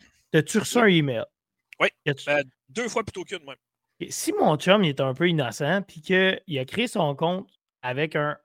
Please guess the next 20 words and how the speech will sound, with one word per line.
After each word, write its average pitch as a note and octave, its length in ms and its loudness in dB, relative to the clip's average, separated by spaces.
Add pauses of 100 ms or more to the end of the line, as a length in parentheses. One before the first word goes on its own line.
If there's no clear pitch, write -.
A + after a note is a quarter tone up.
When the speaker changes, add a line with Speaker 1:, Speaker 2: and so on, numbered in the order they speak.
(120)
Speaker 1:
Hotmail C#3+ 1160 0 (440)
au C#3 100 2
lieu D#3 140 4
de D3+ 180 4
mail, C#3+ 720 2
ça - 160 -16
peut-tu C3+ 260 -4
<laughs> - 20 6
avoir E3+ 420 6
un D#3+ 220 8
lien ? D3 360 -2
Speaker 2:
Ben C4 140 -2
non, D3 80 4
ça B2 120 0
n'a B2 40 -2
pas C#3 120 -2
rapport. F3 280 4
Hotmail, F3 300 4
euh, D3+ 400 2
même, G3 180 2